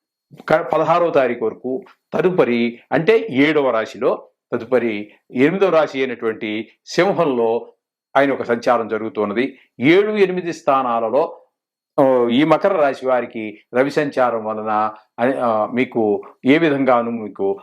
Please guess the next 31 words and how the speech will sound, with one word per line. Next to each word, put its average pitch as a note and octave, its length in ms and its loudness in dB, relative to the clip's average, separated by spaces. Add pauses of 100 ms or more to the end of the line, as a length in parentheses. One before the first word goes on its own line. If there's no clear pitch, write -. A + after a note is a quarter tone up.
(100)
అనుకూలమైన C#3+ 560 0
ఫలితాలను A2+ 540 -4
ఇవ్వజాలడు G#2 560 -2
ఈ G#2 60 -6
నెల G#2 220 -2
రోజులు. G2+ 420 -4 (440)
భార్య, A#2+ 440 2
అదే A#2+ 200 2
ఇంట్లో A#2+ 260 0
సంసారంలో A2+ 640 0 (280)
కొంచెం A#2+ 400 -2 (180)
భార్య B2 280 2
పాట B2 220 2
మా-, A#2 320 0
భార్య C3+ 260 2
మాట A#2+ 220 -4
మనకు A#2 300 -8
మ-, A2 160 -2 (120)
పొసగకపోవటము, G#2+ 840 -2 (220)
మన C#3 160 2
మాట C3 300 2
వారికి A#2 340 -2
పొసగకపోవటము, G#2 960 -6 (240)
అలాగే A#2+ 300 0
కుటుంబ A2+ 340 -4
విషయంలో G#2+ 380 -2
పిల్లలు, G#2+ 500 0 (240)
ఆ, A#2 80 2
కొంచెం A2 580 -4
ఇబ్బందులు, A2+ 540 0 (240)
ఓ, A2+ 40 2